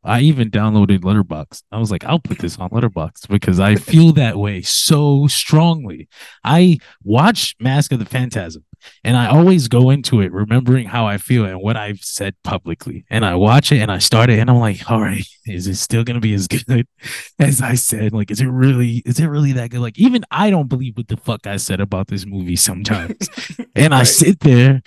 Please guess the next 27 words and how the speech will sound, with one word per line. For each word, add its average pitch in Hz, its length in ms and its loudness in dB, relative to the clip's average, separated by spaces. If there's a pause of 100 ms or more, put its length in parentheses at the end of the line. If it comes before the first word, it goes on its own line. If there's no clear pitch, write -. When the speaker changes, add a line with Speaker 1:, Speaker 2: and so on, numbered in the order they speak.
(180)
Speaker 1:
and 107 140 -2
I 101 80 0
watch 131 420 6
this 143 260 4
movie, 151 400 4
and 120 120 2
by 107 120 0
the 110 140 0
end 135 140 0
of 139 80 0
it, - 80 2
I'm 120 120 -6
like, - 80 -20 (260)
"Yes, 208 240 -2
it 202 120 2
fucking, 220 480 -4 (100)
yes, 233 400 -2
it 220 140 -4
is. 262 340 -2
It 165 140 -6
absolutely 185 580 0
is 139 160 -2 (160)
perfect." 147 420 -8
Like, 123 160 -4
this 160 240 0
movie 160 460 2 (320)
has 127 380 -6